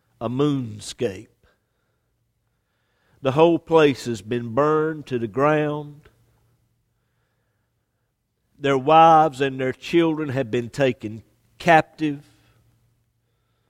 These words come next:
Something that is worse than death itself,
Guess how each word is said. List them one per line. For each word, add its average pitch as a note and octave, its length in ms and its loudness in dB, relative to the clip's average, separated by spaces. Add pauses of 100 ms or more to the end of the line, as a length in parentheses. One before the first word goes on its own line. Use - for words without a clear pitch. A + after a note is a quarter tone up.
(680)
Something D3+ 540 -4
that C3+ 180 4
is A#2+ 360 -4
worse D3+ 600 4
than A#2 300 -6
death E3 460 2
itself, D3 1160 -10